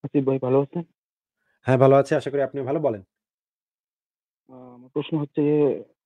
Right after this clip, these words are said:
Speaker 1: কোরআন শরীফে প্রতিটা সূরার শুরুতেই বলা হচ্ছে যে, "পরম করুণাময়,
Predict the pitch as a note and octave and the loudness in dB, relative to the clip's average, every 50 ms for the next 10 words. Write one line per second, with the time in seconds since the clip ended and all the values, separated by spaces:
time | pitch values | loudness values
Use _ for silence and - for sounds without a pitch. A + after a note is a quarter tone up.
0 | _ _ _ _ _ _ _ _ _ _ - B2+ C#3 C3+ C3 B2+ - - C3 C3 | _ _ _ _ _ _ _ _ _ _ -2 0 2 2 0 0 -2 -2 -2 -2
1 | B2+ C3 C#3 C#3 C#3 C#3 C#3 C3 B2+ _ _ - F3 - F3 D#3+ - E3 D#3+ D#3 | 2 4 6 6 6 6 4 2 -2 _ _ -10 -6 -6 -6 0 2 2 2 2
2 | D3 - _ _ _ _ _ _ _ _ _ _ - D3+ D3+ D3+ D3 - - D#3 | 2 -2 _ _ _ _ _ _ _ _ _ _ 0 2 4 4 2 0 -2 0
3 | C#3+ C#3+ C#3 D#3+ E3 D#3+ D#3+ D#3 D3+ D3 - D3+ D3 C3+ C3 C3 B2+ B2 - _ | 2 2 2 4 4 4 4 2 0 -6 -8 -4 2 4 4 4 4 2 -2 _
4 | - D3 C#3 C3+ C#3 _ _ _ _ _ _ _ _ _ _ _ _ _ - C#3 | -8 -8 -6 -6 -8 _ _ _ _ _ _ _ _ _ _ _ _ _ 2 2
5 | C#3 C#3+ D3 C#3+ C3+ - C#3 C3 C3 B2+ B2+ B2+ C3+ C3+ C#3+ D#3 E3+ | 4 4 4 2 2 2 2 2 4 2 2 0 -2 -2 -2 -4 -4